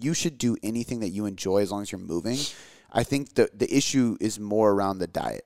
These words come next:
People usually do CrossFit and go into a deficit,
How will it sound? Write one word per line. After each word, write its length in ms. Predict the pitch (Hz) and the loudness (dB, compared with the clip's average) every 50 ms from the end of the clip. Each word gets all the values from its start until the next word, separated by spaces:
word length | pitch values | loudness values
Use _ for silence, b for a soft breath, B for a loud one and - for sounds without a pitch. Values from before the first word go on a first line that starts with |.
| _ - | _ -10
People 280 | - 123 120 120 127 | -6 -4 0 0 2
usually 460 | 123 117 120 117 107 110 110 104 92 - _ _ _ _ _ _ _ _ _ _ | 2 4 2 2 2 2 2 2 0 -2 _ _ _ _ _ _ _ _ _ _
do 140 | - 131 127 | 2 2 4
CrossFit 420 | - - 123 95 98 - - 113 - - | 4 2 0 0 0 0 0 -2 -2 -2
and 320 | 98 107 107 104 101 90 _ - - - | -4 -6 -6 -8 -10 -14 _ -16 -6 -2
go 180 | - 104 104 | 0 0 0
into 180 | 104 101 - 107 | 0 -4 -6 -10
a 40 | 87 | -8
deficit, 600 | - - 82 80 - - - - 151 165 160 - | -4 -4 -4 -2 -2 -2 2 4 4 4 4 2